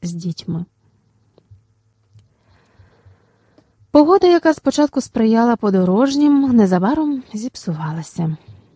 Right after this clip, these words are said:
Непроглядні тумани вкривали все навколо, викликаючи лихоманку, кілька людей з почту захворіли, і довелося по дорозі залишити їх.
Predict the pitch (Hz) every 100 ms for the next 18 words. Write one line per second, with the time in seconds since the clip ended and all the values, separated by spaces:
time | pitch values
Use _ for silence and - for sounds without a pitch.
0 | _ 185 214 - 220 233 220 196 185 175
1 | 175 180 254 277 262 _ _ - 208 202
2 | 269 285 277 - 175 160 160 - - 214
3 | 247 247 _ _ - - 226 254 254 -
4 | 339 330 - 285 269 - 208 190 240 269
5 | - 247 _ _ _ _ - 339 - 254
6 | 247 247 254 - - 233 - - - 196
7 | 175 170 - 190 190 254 254 247 247 _
8 | _ - 311 320 285 262 277 302 277 269
9 | 233 240 240 240 240 226 190 185 180 -
10 | 185 190 175 156 156